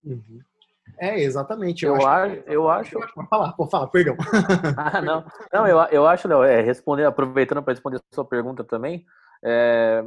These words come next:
Speaker 2: pelo menos na nossa empresa a gente não tinha essa cultura de home office, era só mais uma necessidade, "Ah, vou num médico pra poder ficar de casa"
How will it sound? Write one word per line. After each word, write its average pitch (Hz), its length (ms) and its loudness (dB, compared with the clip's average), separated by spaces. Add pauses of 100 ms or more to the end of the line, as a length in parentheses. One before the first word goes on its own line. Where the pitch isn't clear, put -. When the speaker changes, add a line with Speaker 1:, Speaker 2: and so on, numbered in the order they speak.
Speaker 2:
pelo 123 140 -4
menos 135 220 -6
na 135 60 -2
nossa 131 220 -4
empresa 127 240 -8
a 143 40 -8
gente 139 120 -16
não 131 120 -10
tinha 131 160 -10
essa 127 160 -8
cultura 123 360 -8
de 113 100 -8
home 120 260 -6
office, 147 300 0
era 117 140 0
só 127 280 -4
mais 123 280 -4
uma 123 200 -6
necessidade, 117 840 -4
"Ah, 131 180 2
vou 113 180 -8
num 117 180 -12
médico 139 540 -6 (500)
pra 110 140 -2
poder 113 260 -6
ficar - 180 -6
de - 120 -8
casa" 143 500 -2